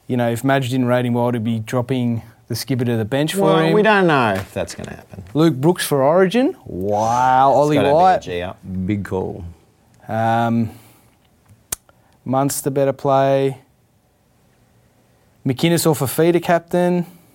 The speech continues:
Speaker 2: Oh, McIn-, you'd be too worried with the Robson thing. And we don't know anything going into Monday, right? That's,
Speaker 1: Mm.
Speaker 2: that's the further forecast.
Speaker 1: What about, uh, McLean as a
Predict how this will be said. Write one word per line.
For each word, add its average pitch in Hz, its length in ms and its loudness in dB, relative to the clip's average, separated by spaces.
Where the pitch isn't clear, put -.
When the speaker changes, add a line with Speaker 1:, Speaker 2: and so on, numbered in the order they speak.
Speaker 2:
Oh, 92 480 -4
McIn-, 95 380 -6
you'd 98 140 -2
be 107 80 0
too 120 200 0
worried 104 360 2
with 92 140 -4
the 95 60 -6
Robson 110 460 -4
thing. 107 160 -2
And 117 80 0
we 143 80 2
don't 185 180 2
know 113 140 0
anything 123 500 0
going 104 300 -2
into 101 180 -6
Monday, 95 460 -2
right? 92 240 -4
That's, 113 160 -8
Speaker 1:
Mm. 107 160 -6
Speaker 2:
that's 98 180 -12
the - 100 -14
further 95 320 -8
forecast. 95 760 -10
Speaker 1:
What 147 160 2
about, 143 560 2
uh, 127 300 2
McLean 147 580 -2
as 135 120 -2
a 135 120 -2